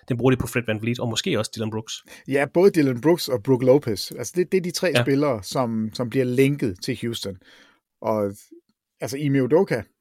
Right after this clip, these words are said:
Speaker 2: den nye head coach, som var fantastisk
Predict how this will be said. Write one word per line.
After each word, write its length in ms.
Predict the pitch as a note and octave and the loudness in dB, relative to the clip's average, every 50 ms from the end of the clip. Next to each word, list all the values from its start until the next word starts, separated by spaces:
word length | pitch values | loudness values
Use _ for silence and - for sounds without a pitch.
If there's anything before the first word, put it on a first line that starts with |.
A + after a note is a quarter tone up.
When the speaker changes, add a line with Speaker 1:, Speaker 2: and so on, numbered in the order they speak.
| _ _ _ - | _ _ _ -6
Speaker 2:
den 160 | C3+ C3+ C3+ | -6 -4 -2
nye 180 | C3+ D3 D3+ | 0 0 2
head 140 | B2+ C3 C3+ | 2 0 -2
coach, 400 | - - - A2 G#2+ G2+ - - - _ _ _ _ | -2 -4 -4 -4 -4 -6 -8 -14 -18 _ _ _ _
som 420 | - - - C3 A2+ A2 A2 G#2+ - _ _ - | -12 -8 -4 -4 -2 -2 -4 -6 -8 _ _ -6
var 160 | B2 A#2+ A#2+ | -4 -4 -4
fantastisk 960 | A#2+ - - B2 A2 G#2+ A2 - - - E3+ F3 - - - E2 - - - | -4 -4 -4 -4 -4 -4 -8 -10 -4 -2 0 0 0 -2 -8 -12 -14 -14 -16